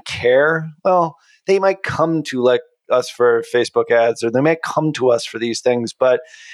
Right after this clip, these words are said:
and I'm just using this as an agency model or an agency example, but I think the same could be said for every business. And it really is turning it back on, it doesn't matter how much,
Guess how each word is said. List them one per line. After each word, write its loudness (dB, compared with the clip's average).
and 2
I'm 0
just -2
using 0
this 0
as -4
an -4
agency -2
model 0
or 2
an -2
agency -2
example, 0
but 2
I -2
think -6
the 0
same 0
could -4
be -4
said 0
for -2
every -2
business. -4
And -2
it 2
really 2
is 0
turning -2
it -2
back 0
on, 0
it -6
doesn't -2
matter 0
how 0
much, -4